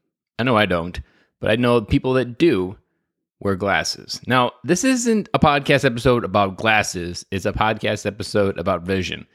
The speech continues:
We almost always think of vision as, do you need glasses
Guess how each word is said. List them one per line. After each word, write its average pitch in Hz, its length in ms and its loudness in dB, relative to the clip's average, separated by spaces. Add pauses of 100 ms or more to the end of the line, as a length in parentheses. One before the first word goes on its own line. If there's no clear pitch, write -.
(520)
We 147 80 0
almost 202 260 0 (100)
always 120 400 4
think 110 180 2
of 110 80 -2
vision 98 520 0 (200)
as, 95 320 0
do 98 100 -8
you 92 120 -2
need 92 180 -6
glasses 95 580 -8